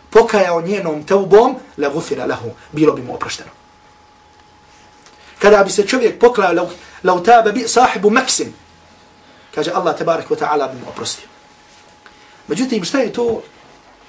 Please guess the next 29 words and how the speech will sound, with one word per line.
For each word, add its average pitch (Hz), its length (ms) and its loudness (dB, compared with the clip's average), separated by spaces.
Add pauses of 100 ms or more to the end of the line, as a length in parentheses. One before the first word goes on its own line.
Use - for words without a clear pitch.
(420)
što - 180 2
dovodi 196 340 2
dvoje 175 200 -2
ljudi? 135 360 -8 (1300)
Što - 160 6
je 208 60 8
dovodi 302 680 2 (800)
na 156 60 -6
smrtnu 160 300 -8
kaznu? - 260 -6 (1500)
Pazite, 262 240 0
ovo 240 300 -2 (460)
je 165 80 -8
bilo 247 200 4
za 208 100 0
vrijeme 233 220 -2
poslanika, 196 460 -4
alejhi 151 200 -6
salatu - 320 -8
vesselam. - 280 -10 (1080)
Šta - 160 2
je 320 100 2
to 320 140 2
što - 100 -2
je 240 80 -2
učinilo 220 280 -4
da 170 80 -6
tu 180 160 -6
dođu? 139 260 -4